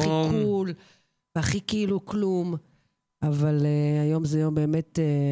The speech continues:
גם עכשיו ההודעה הדרמטית הזאת, כל הפרדות האלה, זה לא כל כך פשוט.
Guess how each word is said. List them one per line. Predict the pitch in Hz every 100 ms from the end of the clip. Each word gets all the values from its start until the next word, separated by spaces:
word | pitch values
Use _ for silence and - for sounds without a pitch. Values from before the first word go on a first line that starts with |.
| 139
גם | 147 151
עכשיו | 135 160 151
ההודעה | 139 139
הדרמטית | 143 135 135 160 185 139
הזאת, | 127 135 - - _ _ _ _ _ _ _ _ -
כל | 151
הפרדות | 143 131 131 151 170
האלה, | 147 135
זה | 127 135
לא | 151
כל | 117
כך | -
פשוט. | 143 - 156 185 -